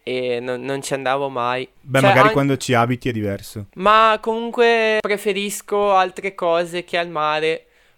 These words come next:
Speaker 1: Però ti devo dire che a volte mi viene voglia di andare lì al mare. Ma, cioè, ovviamente no a Riccione, Jesolo.
Speaker 2: Non vuoi andare alla, ballare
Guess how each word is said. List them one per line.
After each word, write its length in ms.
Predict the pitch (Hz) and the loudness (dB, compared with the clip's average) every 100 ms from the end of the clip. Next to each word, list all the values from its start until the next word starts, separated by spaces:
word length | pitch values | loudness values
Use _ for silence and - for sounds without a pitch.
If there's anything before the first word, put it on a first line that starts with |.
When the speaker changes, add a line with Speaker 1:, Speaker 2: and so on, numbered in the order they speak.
| _ | _
Speaker 1:
Però 720 | 190 190 202 208 208 214 208 | 0 4 4 4 4 2 -2
ti 140 | 208 | -6
devo 180 | 202 214 | -4 -2
dire 240 | 185 180 185 | 0 -2 0
che 140 | 196 | 0
a 60 | 180 | 2
volte 640 | 170 165 - 185 180 175 | 0 0 -2 -2 0 -2
mi 140 | 170 165 | -4 -4
viene 340 | 156 156 160 | -2 -2 -2
voglia 320 | 151 143 147 | 0 0 0
di 100 | 147 | -4
andare 360 | 147 147 143 143 | -4 -2 -2 -4
lì 340 | 139 139 143 - - | -6 -8 -8 -12 -8
al 160 | 147 147 | -8 -6
mare. 460 | 143 139 139 147 - | -4 -2 -2 -6 -2
Ma, 160 | 160 - | -2 -2
cioè, 200 | - 165 | 2 2
ovviamente 560 | 165 175 165 165 170 165 | 2 -2 -2 -2 -2 0
no 320 | 156 165 170 | 2 2 4
a 320 | 165 156 143 _ _ - | 4 2 0 _ _ -6
Riccione, 760 | 156 165 - 160 160 160 160 | -4 -4 0 2 2 2 -2
Jesolo. 720 | 147 156 156 156 160 156 156 - | -2 0 0 0 0 0 0 -2
Speaker 2:
Non 120 | 123 | 2
vuoi 120 | 127 | 2
andare 240 | 120 110 104 | 2 2 2
alla, 520 | 101 101 101 98 98 | 0 0 -2 -4 -4
ballare 800 | 98 101 101 98 98 98 98 98 | -2 -2 -2 -4 -6 -8 -10 -14